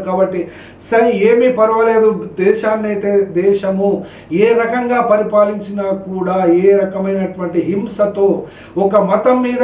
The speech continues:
హింసతో, మరొక మతం మీద దాడులతో, వా-, వాళ్ళు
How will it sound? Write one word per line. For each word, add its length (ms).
హింసతో, 480
మరొక 240
మతం 320
మీద 140
దాడులతో, 640
వా-, 260
వాళ్ళు 260